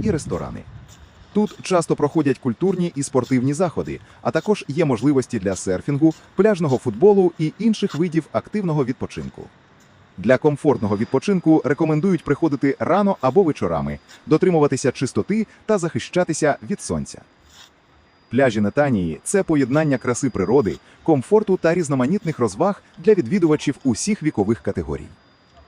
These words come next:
Температура води зараз двадцять чотири-двадцять п'ять градусів, взимку — біля вісімнадцяти,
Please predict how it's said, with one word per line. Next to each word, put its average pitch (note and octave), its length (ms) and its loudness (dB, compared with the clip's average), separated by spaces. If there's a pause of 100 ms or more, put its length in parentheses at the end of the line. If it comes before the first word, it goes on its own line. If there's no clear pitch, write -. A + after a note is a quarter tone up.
(120)
Температура A#2+ 560 4
води F#2 280 0
зараз E3+ 400 0
двадцять D#3+ 360 -4
чотири-двадцять F3 760 -2
п'ять C#3 200 0
градусів, D3+ 400 -2 (400)
взимку — D3 360 2 (200)
біля G#3 120 4
вісімнадцяти, G#2+ 760 2